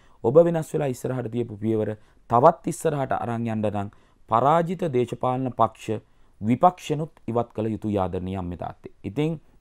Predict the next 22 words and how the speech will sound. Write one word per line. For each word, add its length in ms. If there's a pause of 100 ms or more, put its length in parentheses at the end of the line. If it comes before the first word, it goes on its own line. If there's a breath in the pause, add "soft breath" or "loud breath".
(500)
විපක්ෂෙත් 580
ඉවත් 280
කරන්න 320
නම් 260 (440 soft breath)
දැන් 280 (100)
ඒගොල්ලෝ 560 (400 soft breath)
අලුත් 340
නම් 260
හදාගෙන, 500 (180)
අලුත් 280
සටන් 360
පාට 260
හදාගෙන, 600 (280 soft breath)
අලුත් 320
මූණු 300
වලින් 260 (140)
පරණ 380
පිරිසම 400 (280 soft breath)
විපක්ෂය 500
අසුන් 260
ගැනීමට 400
එනවා. 240